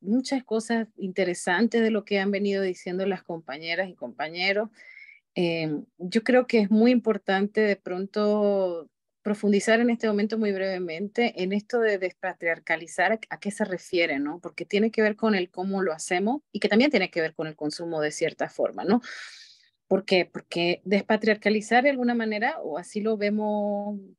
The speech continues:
o lo hemos discutido en algunos grupos, tiene que ver como tratar de darle prioridad al diálogo, a la diversidad radical en clave biopolítica, a perspectivas anticoloniales de relacionarnos, ¿no?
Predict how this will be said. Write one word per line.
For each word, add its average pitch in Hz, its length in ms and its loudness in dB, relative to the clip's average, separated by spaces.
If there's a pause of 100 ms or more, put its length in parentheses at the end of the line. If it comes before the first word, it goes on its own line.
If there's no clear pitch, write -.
o 202 160 -4
lo 208 80 -2
hemos 220 160 0
discutido 214 600 0
en 208 60 2
algunos 208 380 -2
grupos, 208 480 -2
tiene 247 260 2
que 226 140 2
ver 214 160 2
como 240 240 0
tratar 202 400 0
de 269 100 2
darle 233 300 0
prioridad 196 720 0 (720)
al 180 160 -2
diálogo, 185 760 2 (360)
a 190 40 -6
la 180 120 4
diversidad 180 540 0
radical 180 540 0
en 214 120 -2
clave 214 360 0
biopolítica, 196 1160 -4 (420)
a 170 140 -2
perspectivas 190 760 2
anticoloniales 180 1040 0
de 262 100 2
relacionarnos, 214 1200 0
¿no? 208 400 -4